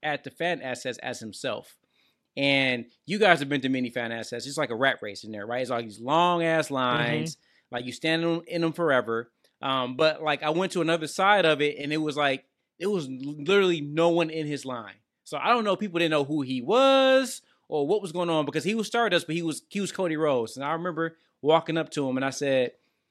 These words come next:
Speaker 1: "And he was so nice, man. He was so genuine, man. He was, wanted to spend time. He touched my shoulder," which I went, <gasps> like, right? Like, I don't know if
Speaker 2: <laughs> Jesus.
Speaker 1: <laughs> Like, I was just surprised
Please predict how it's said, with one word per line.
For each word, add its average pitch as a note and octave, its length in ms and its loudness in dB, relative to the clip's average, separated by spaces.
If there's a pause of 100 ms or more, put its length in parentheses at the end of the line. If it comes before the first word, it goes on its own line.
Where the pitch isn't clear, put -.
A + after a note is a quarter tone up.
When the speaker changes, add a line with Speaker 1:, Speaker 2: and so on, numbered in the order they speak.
(240)
Speaker 1:
"And C3 100 -6
he G3 120 0
was D#3+ 180 0
so D#3+ 160 4
nice, C#3 320 2
man. C3 220 -2
He D3+ 80 -2
was C#3 100 -4
so C3 160 0
genuine, B2 460 -2
man. B2 240 0
He D3 140 -4
was, C3 240 -14
wanted C#3 220 -2
to B2+ 40 -8
spend A#2 240 -6
time. C#3+ 360 0 (200)
He E3+ 100 -6
touched E3+ 240 0
my A#2+ 100 -2
shoulder," C#3+ 500 2 (200)
which C#3+ 160 -2
I C#3 80 0
went, B3+ 240 -2 (260)
<gasps> - 240 -20
like, C3+ 280 4
right? D#3 260 6
Like, D#3 140 2
I F#3+ 120 6
don't G3+ 160 4
know - 140 2
if F3+ 160 2
Speaker 2:
<laughs> - 20 2
Jesus. G#3+ 600 6 (100)
Speaker 1:
<laughs> C4+ 800 4 (640)
Like, G3+ 140 6
I A3+ 100 8
was B3 100 10
just G#3+ 100 -2
surprised A3+ 560 8